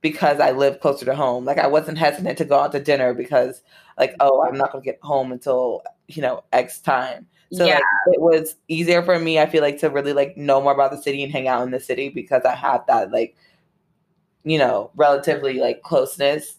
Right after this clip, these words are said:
Speaker 1: to where I worked. Um,
Speaker 2: I would say if you can afford to, definitely, uh, try to stay, like, in the downtown area of whatever state you're looking at or city you're looking at, um, just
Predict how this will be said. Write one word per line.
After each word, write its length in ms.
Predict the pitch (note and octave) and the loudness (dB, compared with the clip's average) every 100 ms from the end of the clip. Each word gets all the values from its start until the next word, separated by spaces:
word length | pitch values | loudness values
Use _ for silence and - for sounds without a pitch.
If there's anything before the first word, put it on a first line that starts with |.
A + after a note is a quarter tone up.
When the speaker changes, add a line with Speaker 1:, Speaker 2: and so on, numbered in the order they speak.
| - | -12
Speaker 1:
to 600 | - D3 C3 B2 A#2+ - _ _ _ | -2 0 0 0 -2 -6 _ _ _
where 160 | C#3 C3 | 0 2
I 120 | B2 | 2
worked. 560 | B2 B2 C3 F3 - _ _ _ _ | 2 2 0 -6 -16 _ _ _ _
Um, 540 | D3 D#3 D3+ C#3+ C#3+ - | 2 4 4 2 -4 -2
Speaker 2:
I 120 | G3 G#3 | 0 0
would 140 | A#3 | 0
say 200 | D4 B3+ | 0 0
if 100 | A3 | -2
you 120 | G3+ | -8
can 180 | B3+ C4+ | -4 -2
afford 600 | B3+ - - E3 F3 G3 | -2 -6 -8 0 0 0
to, 280 | - A#3 A#3 | -6 -8 -8
definitely, 840 | G3 E3+ F#3 G#3+ G3+ G#3+ G#3+ G#3 - _ _ F#3 | -2 -2 -2 -8 -8 -6 -6 -8 -12 _ _ -4
uh, 100 | F3+ | -4
try 380 | - F#3 F3+ F#3+ | -2 0 0 0
to 140 | A3 | -4
stay, 440 | - G3+ F3 F3+ | -4 0 0 0
like, 200 | F3+ E3+ | -2 -2
in 160 | F3 F3 | -4 -2
the 100 | F3 | -4
downtown 1000 | E3 E3 E3 E3+ - F3 E3+ E3+ E3 E3 - | -2 0 0 -2 -4 0 0 0 -4 -6 -6
area 500 | D#3 D#3 D#3+ E3 E3+ | -4 -2 0 0 0
of 220 | F3 D#3+ | 0 0
whatever 360 | E3 - E3 F3 | -2 -2 0 0
state 300 | - E3+ D#3+ | -2 -4 -4
you're 180 | E3+ D#3+ | -4 -6
looking 360 | D#3 - F3 | -6 -8 -6
at 260 | F3 F3 E3+ | -4 -2 -2
or 80 | E3 | -4
city 240 | - D#3+ | -4 -2
you're 160 | D#3+ D#3 | -2 -4
looking 300 | D3 D#3+ E3+ | -8 -6 -2
at, 300 | E3+ F3 - | 0 -2 -2
um, 300 | F3 F3 E3+ | 0 0 0
just 260 | F3 F#3+ | 0 -2